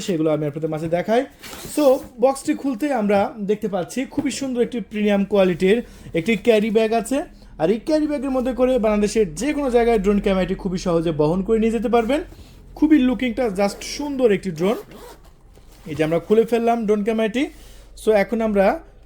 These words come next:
খুলতেই দেখতে পাচ্ছেন, ওয়াও, চমৎকারভাবে প্যাকেজিং করা আছে ড্রোন ক্যামেরাটি। আর কী কী প্যাকেটের মধ্যে আছে চলুন আমরা একটু A to Z একটু দেখাই দিই। এখানে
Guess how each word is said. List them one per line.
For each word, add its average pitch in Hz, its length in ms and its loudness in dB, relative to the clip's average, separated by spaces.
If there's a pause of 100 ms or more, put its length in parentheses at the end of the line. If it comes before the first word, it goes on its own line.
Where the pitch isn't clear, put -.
(160)
খুলতেই 214 400 4
দেখতে 208 200 -2
পাচ্ছেন, 233 300 -2 (240)
ওয়াও, 127 500 -2 (460)
চমৎকারভাবে 208 720 2
প্যাকেজিং 170 400 -2
করা 160 220 2
আছে 170 140 -4 (100)
ড্রোন 180 300 2
ক্যামেরাটি। 185 380 2 (500)
আর 175 120 2
কী 277 140 -2
কী 285 60 0 (100)
প্যাকেটের 233 340 2
মধ্যে 226 220 4
আছে 196 220 2
চলুন 196 260 0
আমরা 160 120 2 (100)
একটু 165 160 -6 (220)
A - 20 8 (120)
to 220 160 -4
Z - 20 -4 (180)
একটু 165 200 -6
দেখাই 135 280 -2
দিই। 117 120 -10 (600)
এখানে 262 180 -2